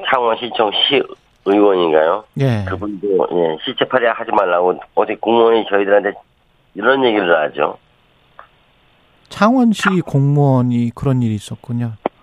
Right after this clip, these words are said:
Speaker 1: 네.
Speaker 2: 예. 권성동 의원은 세월호처럼 정쟁으로 소비되다가 시민단체 횡령수단으로 악용될 가능성이 있다.
Speaker 1: 네네.
Speaker 2: 예, 이 발언을 두고 하신 말씀이죠?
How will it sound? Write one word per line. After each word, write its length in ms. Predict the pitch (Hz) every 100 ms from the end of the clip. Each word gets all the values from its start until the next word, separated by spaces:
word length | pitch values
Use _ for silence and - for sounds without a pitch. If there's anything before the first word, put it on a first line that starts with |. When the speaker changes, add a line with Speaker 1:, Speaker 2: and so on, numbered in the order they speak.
| - -
Speaker 1:
네. 120 | 104 104
Speaker 2:
예. 380 | 101 113 95 69 - - - - - - - _
권성동 500 | - 180 233 220 208
의원은 640 | 196 190 185 180 175 196 180
세월호처럼 1000 | - 254 262 247 240 226 - 220 214 180
정쟁으로 640 | 151 151 170 190 180 170
소비되다가 800 | - 190 185 165 147 143 135 147
시민단체 680 | - 214 202 185 165 170 151
횡령수단으로 1120 | 202 208 202 190 - 175 160 147 143 196 240 - _ _
악용될 520 | - 135 165 175 165 147
가능성이 560 | 139 139 143 147 131
있다. 460 | 113 - 123 104 82 _ _ _ _ _ _ _ _ _ _ -
Speaker 1:
네네. 400 | 80 80 76 67 - 139
Speaker 2:
예, 180 | 151
이 380 | 135 151 214 208
발언을 560 | 156 147 165 160 151 135
두고 360 | 139 143 135 135 -
하신 260 | 151 175
말씀이죠? 640 | 143 120 127 113 143 131